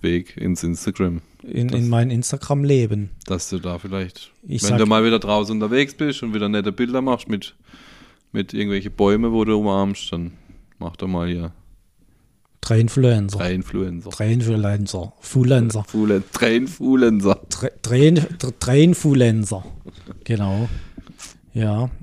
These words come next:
Speaker 2: also nächstes Mal machst du halt ein bisschen Catering. So,
Speaker 1: Das hat's
Speaker 2: so
Speaker 1: noch
Speaker 2: La-,
Speaker 1: nie gegeben.
Speaker 2: so Lachsbrötchen wäre nicht schlecht. Oder
Speaker 1: Ja,
Speaker 2: so
Speaker 1: Flammlachs-,
Speaker 2: Nicht,
Speaker 1: siehst,
Speaker 2: nicht
Speaker 1: hast,
Speaker 2: Flamm-, nein,
Speaker 1: hast
Speaker 2: warte,
Speaker 1: gehört?
Speaker 2: warte,
Speaker 1: Halt,
Speaker 2: jetzt, nein,
Speaker 1: halt,
Speaker 2: warte,
Speaker 1: stopp.
Speaker 2: stopp.
Speaker 1: Ha?
Speaker 2: Halt,
Speaker 1: Hast,
Speaker 2: jetzt
Speaker 1: hast
Speaker 2: rede ich.
Speaker 1: gemerkt,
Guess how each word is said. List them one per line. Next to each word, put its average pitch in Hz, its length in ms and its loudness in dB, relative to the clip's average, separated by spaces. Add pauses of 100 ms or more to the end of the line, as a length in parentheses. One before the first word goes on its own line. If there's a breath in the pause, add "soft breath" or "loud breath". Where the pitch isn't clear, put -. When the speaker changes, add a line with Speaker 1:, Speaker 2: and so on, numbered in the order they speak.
Speaker 2:
also 135 220 2
nächstes 135 240 2
Mal 165 140 6
machst 131 200 2
du 131 60 2
halt 123 80 2
ein 120 80 0
bisschen 120 280 0
Catering. 120 540 -2 (1160)
So, - 200 -6 (160)
Speaker 1:
Das 90 120 -4
hat's 104 80 0
Speaker 2:
so 127 60 2
Speaker 1:
noch 113 140 4
Speaker 2:
La-, 110 60 2
Speaker 1:
nie 113 160 4
gegeben. 160 340 0
Speaker 2:
so - 160 -2
Lachsbrötchen 123 880 0
wäre 123 320 2
nicht 123 140 -2
schlecht. 135 220 0
Oder 123 140 6
Speaker 1:
Ja, 120 60 6
Speaker 2:
so 143 120 0
Speaker 1:
Flammlachs-, 127 440 2
Speaker 2:
Nicht, 151 200 6
Speaker 1:
siehst, 175 180 4
Speaker 2:
nicht 190 160 6
Speaker 1:
hast, 170 160 6
Speaker 2:
Flamm-, 208 100 0
nein, 196 160 8
Speaker 1:
hast 147 200 6
Speaker 2:
warte, 214 160 6
Speaker 1:
gehört? 202 80 6
Speaker 2:
warte, 190 300 2
Speaker 1:
Halt, 214 180 4
Speaker 2:
jetzt, - 120 -12
nein, 151 180 6
Speaker 1:
halt, 233 120 6
Speaker 2:
warte, 185 160 10 (160)
Speaker 1:
stopp. - 60 -8
Speaker 2:
stopp. 160 160 4
Speaker 1:
Ha? 262 260 4
Speaker 2:
Halt, 151 300 6
Speaker 1:
Hast, - 80 -6
Speaker 2:
jetzt 185 140 8
Speaker 1:
hast 147 80 6
Speaker 2:
rede 190 100 6
ich. 156 60 2
Speaker 1:
gemerkt, 165 420 4